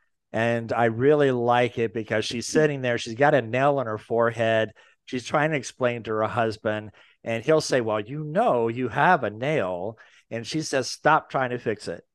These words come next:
And it's allowing her to process those thoughts and being able to get 'em out. But I think that's the hardest part, is when we're in this mode, it's hard to figure out our emotions.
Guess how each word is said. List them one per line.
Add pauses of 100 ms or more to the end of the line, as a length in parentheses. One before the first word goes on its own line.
(440)
And (120)
it's (320)
allowing
her
to
process
those
thoughts
and
being
able
to
get
'em (140)
out. (960)
But
I
think
that's
the
hardest
part, (1080)
is
when
we're
in
this
mode,
it's
hard
to
figure
out
our
emotions.